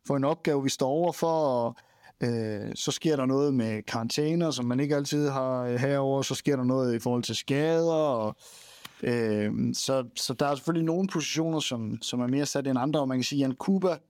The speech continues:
vi skal sætte endnu flere ord på det, så har han jo, øh, fra han kom ind og begyndte at spille, har han jo siddet ret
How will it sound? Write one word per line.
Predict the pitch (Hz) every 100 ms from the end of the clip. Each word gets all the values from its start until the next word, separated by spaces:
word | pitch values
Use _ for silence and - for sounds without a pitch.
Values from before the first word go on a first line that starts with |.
| _ -
vi | 113
skal | - - - - _ _ _ -
sætte | 110 104 117 123 151
endnu | 175
flere | 147
ord | 127
på | 120
det, | 143 156
så | - 139
har | 135
han | 131 151
jo, | 147 123 113 107 101 - _ _ 107 - _ _ _ _
øh, | 113
fra | - 123
han | 123
kom | 127 120 117
ind | 170 196 196 -
og | 120
begyndte | 117 156 180
at | 165
spille, | - 147 151
har | 123
han | 120
jo | 120
siddet | 113 - 156 139
ret | 127